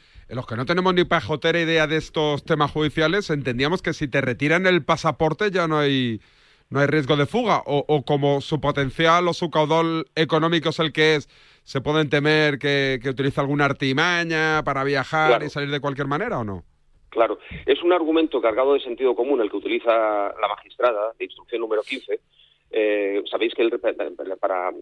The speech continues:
Speaker 2: ordenar la contundente y durísima medida de prisión preventiva tiene que haber, eh, pues, el riesgo de fuga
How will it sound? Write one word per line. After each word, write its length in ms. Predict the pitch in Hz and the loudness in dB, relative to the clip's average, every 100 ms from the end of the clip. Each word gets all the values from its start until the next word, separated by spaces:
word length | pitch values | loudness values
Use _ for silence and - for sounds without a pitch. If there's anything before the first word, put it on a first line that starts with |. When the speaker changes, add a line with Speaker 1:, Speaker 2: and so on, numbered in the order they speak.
| - | -4
Speaker 2:
ordenar 460 | 113 98 113 113 | -2 0 0 0
la 340 | - 101 95 90 | -2 0 0 -2
contundente 560 | - 110 - 104 143 135 | -2 -4 -4 -2 -2 0
y 40 | |
durísima 380 | 107 107 117 117 | -2 -2 -2 -2
medida 300 | 107 104 127 | 0 0 2
de 80 | 104 | 0
prisión 240 | - 113 | -2 -4
preventiva 500 | 95 110 107 110 120 - _ _ _ | 0 0 2 0 0 -2 _ _ _
tiene 220 | - 107 | -2 0
que 60 | 104 | 2
haber, 260 | 104 120 110 | 2 2 0
eh, 60 | |
pues, 180 | - 101 | -6 -10
el 160 | - 90 | -10 -6
riesgo 300 | 113 104 110 | -4 0 0
de 100 | 98 | 0
fuga 380 | 143 131 113 | 0 2 2